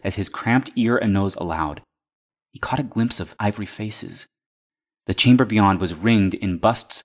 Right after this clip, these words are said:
crafted with a mastery Luca had never beheld in his life. The luminous marble had the texture of human flesh and hair. Each distorted expression was a beacon of emotion,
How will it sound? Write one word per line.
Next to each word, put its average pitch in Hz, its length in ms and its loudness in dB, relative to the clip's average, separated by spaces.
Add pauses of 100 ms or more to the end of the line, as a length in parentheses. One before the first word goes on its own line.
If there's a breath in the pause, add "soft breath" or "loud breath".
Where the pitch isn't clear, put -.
crafted 123 380 -2
with 110 140 0
a 92 40 2
mastery 95 540 0
Luca 143 320 4
had 123 240 0
never 107 400 2
beheld 87 320 -4
in 85 80 -6
his 82 180 -8
life. 76 360 -10 (800)
The 117 80 4
luminous 135 460 6
marble 107 360 0
had 98 160 -6
the 98 60 -4
texture - 560 -6 (320)
of 104 120 0
human 147 580 0
flesh - 580 -8
and 101 100 -2
hair. 90 380 -8 (560)
Each 156 240 2
distorted 127 460 2
expression 101 500 0
was 92 120 -2
a 95 60 -2
beacon 143 460 -2
of 87 120 -4
emotion, 92 500 -4